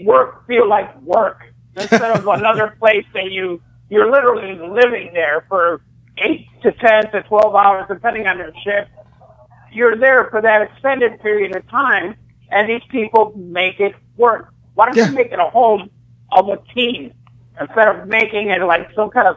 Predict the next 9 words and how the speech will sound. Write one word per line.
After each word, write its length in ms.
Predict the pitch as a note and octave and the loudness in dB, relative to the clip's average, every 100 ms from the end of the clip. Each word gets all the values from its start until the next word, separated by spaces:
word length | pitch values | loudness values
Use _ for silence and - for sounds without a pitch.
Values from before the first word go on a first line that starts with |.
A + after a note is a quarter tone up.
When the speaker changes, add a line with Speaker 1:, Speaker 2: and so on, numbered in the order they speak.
| - | -2
Speaker 1:
slave 300 | G#3 G#3+ F#3 | 2 2 2
driving, 500 | G#3+ G3 F#3+ F3+ C#3+ - _ _ - | 0 0 0 -10 -14 -20 _ _ -14
you 120 | G3+ | -2
know, 340 | G3+ F3 D#3 - | 0 0 -4 -8
Speaker 2:
Machine. 360 | E3 D#3 C#4 C4+ | -2 0 2 2
Speaker 1:
environment? 500 | C#3+ A3+ G#3+ - - - _ - | 2 2 0 -6 -18 -20 _ -4
Speaker 2:
Yeah. 200 | A#3+ A#3+ - _ _ _ - | -2 -2 -6 _ _ _ -4
Speaker 1:
Yeah, 240 | B3 A3+ G#3 | 0 0 -2
exactly. 640 | A3 C#4 A#3+ G#3 D#3 | -4 -2 -2 -2 -10